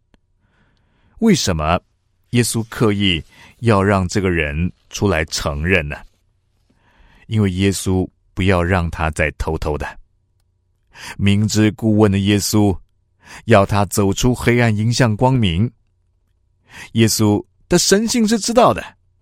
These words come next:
当然耶稣的人性可能根本不知道是谁摸的，但他还有神性，是无所不知的。他要用这个问句把那个女人叫到众人面前，也要让众人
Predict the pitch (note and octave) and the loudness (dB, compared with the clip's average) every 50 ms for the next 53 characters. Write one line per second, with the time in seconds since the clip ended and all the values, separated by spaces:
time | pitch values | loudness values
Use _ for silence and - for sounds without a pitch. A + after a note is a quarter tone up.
0 | _ _ _ _ _ _ _ _ _ _ - - - - - B2+ A#2 A2 A2+ A2+ | _ _ _ _ _ _ _ _ _ _ -20 -18 -6 0 2 2 4 4 4 4
1 | A#2+ A#2+ - C3 A#2 A2 G2 F#2 F2+ F2+ G2+ A2 - - A2 F#2+ F2+ - F2+ E2+ | 2 2 2 2 2 2 2 2 0 0 0 -2 0 0 0 -2 -2 -4 -4 -2
2 | F2+ F#2+ F#2+ - A#2+ A#2 A2 F#2+ - E2 D2 C#2+ - - - - F#2 - F2 D#2+ | -2 -2 0 0 2 2 2 0 -2 -4 -4 -2 -4 -4 -2 -2 -2 -2 -2 -2
3 | - - - D#2 D2 D2+ E2 E2 D2+ C#2+ - - - _ _ _ _ _ _ _ | -4 -4 -4 -4 -4 -4 -4 -4 -4 -4 -6 -10 -18 _ _ _ _ _ _ _
4 | _ _ _ - - - - - A2 G2 F#2 E2+ G#2 F#2+ - F#2 F#2 F2+ E2 D#2+ | _ _ _ -20 -20 -8 -2 0 0 0 0 0 -4 -4 -2 -2 -2 -2 -2 -2
5 | - - D2+ C#2+ E2 F2 - G2+ F2+ D2 - _ - - - - E3 F#3+ A3 F#3 | -4 -4 -4 -4 -4 -4 -4 -4 -4 -4 -6 _ -12 -8 -6 -4 -2 -2 0 0
6 | D#3 C#3+ C#3 F3 F#3+ E3 F#3 F#3 D3 G2 - - _ _ _ _ _ _ _ _ | 0 0 0 0 -2 0 0 0 -2 -2 -8 -12 _ _ _ _ _ _ _ _
7 | _ _ _ _ - - - - - - B2 B2 B2+ B2 A#2+ A2+ A2 A2+ C3 C3 | _ _ _ _ -20 -20 -20 -16 -8 -4 0 0 2 2 2 2 2 4 4 4
8 | A2+ A2 G2+ A#2+ A2+ G2+ G2 G#2 A#2 A#2 G#2+ F#2+ F2+ E2 G2+ G2+ F#2 F2 E2 D2+ | 4 2 0 0 0 0 0 2 2 2 2 0 -2 0 0 2 2 2 2 0
9 | - - - - - - F#2+ F#2+ G#2 A2+ A#2+ A2+ G#2 F#2+ F#2+ F2+ E2+ E2+ F2 D#2+ | -4 -10 -20 -6 -2 0 0 2 2 2 2 2 2 2 0 0 0 0 0 0
10 | D#2 D#2+ F#2 A#2 A#2 - - - - - D3 C#3 B2 A2+ G#2 F#2+ G2+ A#2+ A2+ G#2+ | 0 0 0 -2 -2 -4 -10 -16 -2 2 4 6 6 6 4 2 2 4 4 4
11 | G#2+ G2 - - C3 A#2+ A2+ G2+ G2 G#2 A#2+ C3+ C#3+ C3+ A2+ G2+ G2 - - - | 2 2 2 0 0 2 2 2 2 2 2 2 2 2 2 0 0 -2 -4 -4
12 | F2 D#2 D#2+ F2 A2+ B2+ - - - - - - G#2 A#2+ B2+ B2+ C3 C3+ B2 A#2 | -2 -2 0 0 -2 -2 -4 -8 -18 -14 -6 0 2 2 4 4 4 2 2 2
13 | A2 - D3 C3+ A#2 G#2 A#2 B2+ | 2 2 2 4 4 2 0 0